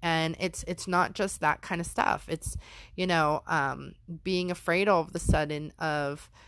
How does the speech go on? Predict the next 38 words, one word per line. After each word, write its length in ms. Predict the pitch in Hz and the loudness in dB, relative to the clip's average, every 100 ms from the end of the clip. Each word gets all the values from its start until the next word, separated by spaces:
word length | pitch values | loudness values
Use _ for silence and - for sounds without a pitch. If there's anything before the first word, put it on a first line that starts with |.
| - | -12
you 120 | 170 170 | -4 -2
know, 140 | 147 | -2
riding 460 | 131 131 151 185 202 | -2 0 0 -2 -2
things 360 | 196 202 214 | -2 -2 -2
that 100 | 196 | 2
are 100 | 202 | 2
high 460 | 196 165 175 - 139 | 4 6 6 6 2
when 140 | 143 | -2
I 80 | 135 | -6
go 180 | 135 135 | -6 -8
to 240 | - 147 | -8 -12
the 80 | 143 | -10
theme 300 | 147 196 254 | -8 -8 -8
parks. 480 | - 147 131 - - | -2 0 0 -6 -8
When 100 | 156 | -6
I 40 | |
used 180 | 165 - | -6 -8
to 60 | 190 | -12
love 420 | 208 277 330 - | -2 2 2 4
roller 240 | 196 156 | 4 4
coasters, 420 | - 143 - 151 | -2 -6 -6 -6
I 60 | 185 | -4
used 180 | 202 - | -4 -6
to 100 | 175 | -2
love 240 | 180 202 | 0 0
all 120 | 165 | 0
that. 160 | 147 - | -2 -4
I 40 | |
still 400 | 170 - 139 131 | -6 -6 -4 -4
love 220 | 127 98 - | -6 -8 -6
roller 180 | 135 131 | -6 -6
coasters, 400 | - - - 135 | -6 -6 -6 -4
but 140 | 151 | 0
I 20 | 156 | 0
used 240 | 175 - | 0 0
to 100 | 156 | -2
love 440 | 156 208 294 151 | 0 4 4 2
heights 580 | - - 131 - - - | -4 -8 -8 -6 -2 -2